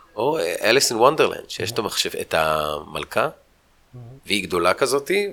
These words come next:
Speaker 1: והמלך הוא קטן.
Speaker 2: מהמם.
Speaker 1: והיא הש-, היא חזקה והיא משפילה אותו. זה,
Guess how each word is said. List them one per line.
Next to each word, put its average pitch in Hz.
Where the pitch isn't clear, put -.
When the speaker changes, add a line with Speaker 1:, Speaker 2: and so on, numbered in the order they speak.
Speaker 1:
והמלך 92
הוא -
קטן. 87
Speaker 2:
מהמם. 117
Speaker 1:
והיא 87
הש-, 101
היא -
חזקה 90
והיא 101
משפילה 85
אותו. 78
זה, 95